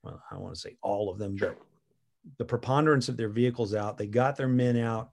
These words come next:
Speaker 1: They got their wounded out, and they lived to fight another day. Uh, First Marine Division was intact as a unit, and, and later,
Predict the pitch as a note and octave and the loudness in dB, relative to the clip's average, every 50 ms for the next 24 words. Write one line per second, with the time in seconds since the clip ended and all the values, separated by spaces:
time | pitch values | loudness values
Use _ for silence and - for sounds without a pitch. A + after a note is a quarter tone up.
0 | _ _ _ _ _ - G#2 G#2 B2 B2 C3 - C#3 B2 A#2 B2 B2+ B2+ A#2+ A#2+ | _ _ _ _ _ -8 -2 0 2 2 2 2 2 2 4 6 6 6 6 6
1 | A#2 A2 G#2 G2+ G2 F#2+ - - _ _ _ _ _ - _ _ _ _ _ _ | 4 4 2 0 -2 -6 -8 -10 _ _ _ _ _ -20 _ _ _ _ _ _
2 | _ _ _ _ _ _ _ _ _ _ _ _ _ _ - B2 B2+ B2+ B2+ C3+ | _ _ _ _ _ _ _ _ _ _ _ _ _ _ 0 2 4 6 6 6
3 | C#3 C#3 D#3 C#3 D#3+ D#3+ D3+ C#3+ D3+ D3+ D#3+ E3 E3+ E3 E3 G3+ G#3+ G3 C#3 G2 | 6 6 4 4 2 4 6 6 6 8 8 8 6 6 6 6 6 6 6 4
4 | E2+ - - _ _ _ - C3 C3 C3 C3 C3 B2+ B2+ B2+ B2+ B2+ B2 A#2 - | 0 -6 -18 _ _ _ -2 0 2 4 6 6 6 6 8 6 6 4 4 2
5 | D3 C#3+ - - C#3+ C#3 C#3+ C#3+ C#3 B2+ B2+ D3+ D#3 C#3 C#3+ C#3+ C3+ C3 B2+ B2+ | 2 2 2 2 2 2 4 4 4 4 4 4 4 4 4 4 4 4 6 4
6 | B2 A#2 - - D3+ D#3+ E3 - C#3 D3+ D3+ C#3 B2+ A#2+ - A#2 A2 A2 A#2 A2+ | 4 4 2 2 2 2 2 2 0 0 0 0 -2 -4 -4 -6 -4 -4 -2 0
7 | A#2+ B2+ B2+ B2 A#2 G#2 A2 G#2+ A2 G#2+ G#2+ - - A2+ A2 G#2+ G#2+ G#2+ G#2+ - | 0 2 2 2 0 0 -2 -4 -4 -6 -6 -8 -8 -8 -8 -8 -8 -8 -10 -10
8 | - _ - A#2+ B2 B2 A#2 A#2+ A#2+ A#2 B2 | -12 _ -2 0 0 2 2 0 0 -2 -4